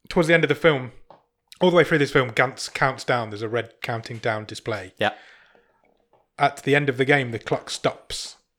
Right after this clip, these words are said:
Speaker 1: At what time does the clock stop?
Speaker 2: I think it was nine minutes and change.
Speaker 1: I want you to be dead on.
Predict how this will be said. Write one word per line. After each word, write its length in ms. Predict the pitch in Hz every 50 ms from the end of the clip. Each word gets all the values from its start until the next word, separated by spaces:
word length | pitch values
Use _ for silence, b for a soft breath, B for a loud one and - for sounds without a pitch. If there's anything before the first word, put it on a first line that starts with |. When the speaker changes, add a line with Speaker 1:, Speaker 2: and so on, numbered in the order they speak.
| _ _ _ _ _ -
Speaker 1:
At 260 | 147 131 - - -
what 240 | 135 131 - - - -
time 400 | - - 151 139 131 127 127 127 120
does 200 | - 131 113 -
the 80 | -
clock 400 | - - - - - - - - _ -
stop? 520 | - - - - - - - - - - - - _ _ _ _
Speaker 2:
I 60 | - 107
think 500 | - - - 123 110 107 - - - - -
it 140 | 107 - -
was 400 | 104 101 90 92 95 - - - _ _ _ _ _ _ _ _ _ _ -
nine 320 | 107 101 98 101 98 98 95
minutes 340 | 98 95 95 - - -
and 100 | - 95
change. 440 | - - - 98 95 92 95 92 - - _ _ _ _ _ _ _ _ _ _ _ _ _ _ _ _ _ _ _ _ _ B B B B B B B B B B B B B B B B B B B B B _ _ _ _ _ _ _ _ _ _ _ -
Speaker 1:
I 40 |
want 120 | 123 113 107
you 60 | 104
to 40 | -
be 140 | - 107 -
dead 220 | - 123 107 107 -
on. 280 | 110 98 92 87 92